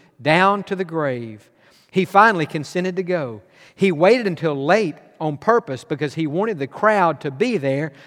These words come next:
so that he could sit at the back. Finally, they got there. There were only two seats left on this Sunday, uh, s-, evening service,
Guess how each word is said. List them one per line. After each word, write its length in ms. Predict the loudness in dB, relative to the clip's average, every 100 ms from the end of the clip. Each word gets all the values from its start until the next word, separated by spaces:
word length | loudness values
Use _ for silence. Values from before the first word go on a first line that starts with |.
| _
so 260 | 0 2 4
that 140 | 2
he 120 | -2
could 240 | -4 -6 -10
sit 480 | -6 -2 -2 -4 _ _ _
at 160 | -2 -2
the 100 | 0
back. 460 | 0 0 -4 -14 -20 _ _
Finally, 500 | 2 6 6 4 2
they 160 | 0 4
got 300 | 4 2 -2
there. 320 | -6 -6 -14 _ 2
There 160 | 4
were 60 | 6
only 220 | 4 0
two 220 | -2 -4
seats 340 | 0 -4 -2 0
left 400 | 2 2 0 -14 -20 -6
on 160 | -2 -2
this 160 | -2
Sunday, 420 | -2 -2 -2 -6 -8
uh, 160 | -6 -6
s-, 200 | -10 -6
evening 280 | -4 -4 -4
service, 440 | 0 0 0 -6